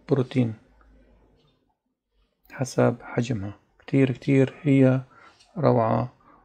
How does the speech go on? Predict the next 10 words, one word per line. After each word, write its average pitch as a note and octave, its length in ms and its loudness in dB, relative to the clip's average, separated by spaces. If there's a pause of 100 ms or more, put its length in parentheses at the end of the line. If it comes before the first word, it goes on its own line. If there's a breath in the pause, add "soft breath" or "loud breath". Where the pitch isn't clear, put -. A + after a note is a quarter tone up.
(180)
مثل C3 120 0
ما B2 60 6
انتم B2 120 -2
شايفين B2 400 2
كيف B2+ 240 0
من A#2 140 -2
تحت، B2 380 0 (1200 soft breath)
وصحة B2 600 -2 (480)
وألف B2+ 500 0
عافية B2 480 2